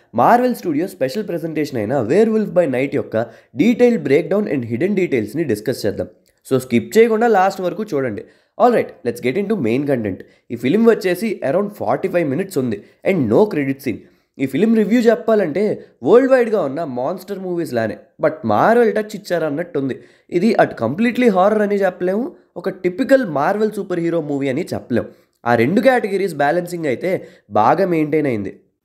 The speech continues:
ఈ ఎక్స్‌పెరిమెంటల్ మూవీతో Marvel ఒక కంప్లీట్ డిఫరెంట్ కేటగిరీ అయిన spooky monster genre with lots of blood and violence-లోకి ఎంట్రీ ఇచ్చింది. ఓవరాల్‌గా చెప్పాలంటే షీ హల్క్ సెవెన్ ఎపిసోడ్స్‌కి రాని కిక్కు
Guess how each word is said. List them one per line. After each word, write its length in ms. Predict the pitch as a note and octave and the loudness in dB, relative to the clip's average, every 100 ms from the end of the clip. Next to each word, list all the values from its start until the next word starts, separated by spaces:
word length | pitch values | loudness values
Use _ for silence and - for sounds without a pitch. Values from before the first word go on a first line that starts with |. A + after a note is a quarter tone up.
| _ _ E3+ | _ _ 2
ఈ 120 | B3 C#4 | 4 4
ఎక్స్‌పెరిమెంటల్ 720 | D3+ D3 - C4 C4 B3 A3+ | 0 -2 2 2 2 0 -2
మూవీతో 400 | F3+ E3 B2+ A2+ A#2+ - | -2 -4 -2 -2 -4 -4
Marvel 420 | A#2+ D3+ B3+ A#3 - | -4 -2 0 -2 -2
ఒక 220 | F3+ F3+ - | -2 -2 -2
కంప్లీట్ 440 | D#3 G3 C4 G#3+ B2+ | -2 0 0 0 0
డిఫరెంట్ 360 | C#3+ A#3+ A#3+ | 0 0 -2
కేటగిరీ 480 | A3+ G3 F#3 F3 F3 | 0 0 0 0 0
అయిన 200 | C3 B2+ F#3+ - - - | 0 0 -2 -4 -16 -20
spooky 540 | - - C#4 C4+ C4 | -16 2 4 4 2
monster 460 | F3+ E3 G3+ G#3 G#3+ | 2 0 -2 -4 -2
genre 340 | F#3+ F3+ F3 | 0 0 -2
with 160 | D3+ - | -4 -4
lots 320 | C3 F#3 G3 | 0 0 0
of 120 | G#3 E3 | -4 -2
blood 220 | C#3 A3+ A3 | 2 2 2
and 140 | F3 | 2
violence-లోకి 680 | D3 C#3+ F3 F3 C#3 A2+ - - | 4 4 4 0 -4 -4 -6 -6
ఎంట్రీ 300 | A2+ B2+ D3 | -6 -2 -4
ఇచ్చింది. 340 | - B2+ G2+ - _ _ _ - | -4 -6 -8 -10 _ _ _ 2
ఓవరాల్‌గా 420 | F#3 C4+ B3+ A#3+ | 6 6 4 2
చెప్పాలంటే 560 | G#3+ F#3 - D#3+ G#2+ A#2 C3 - _ | 0 -2 -2 -2 -2 -4 -4 -10 _
షీ 140 | - B3+ | -4 2
హల్క్ 280 | B3+ A#3+ A#3 | 4 2 0
సెవెన్ 240 | D#3+ F#3 | -2 -2
ఎపిసోడ్స్‌కి 560 | G3+ F3+ F#3 F3+ - A#2 C#3 - _ A#2 | -4 -4 -4 -6 -6 -4 -4 -6 _ 0
రాని 380 | C3 E3+ G#3 G#3 | 4 4 2 -2
కిక్కు 360 | F3+ F3 - | -6 -8 -4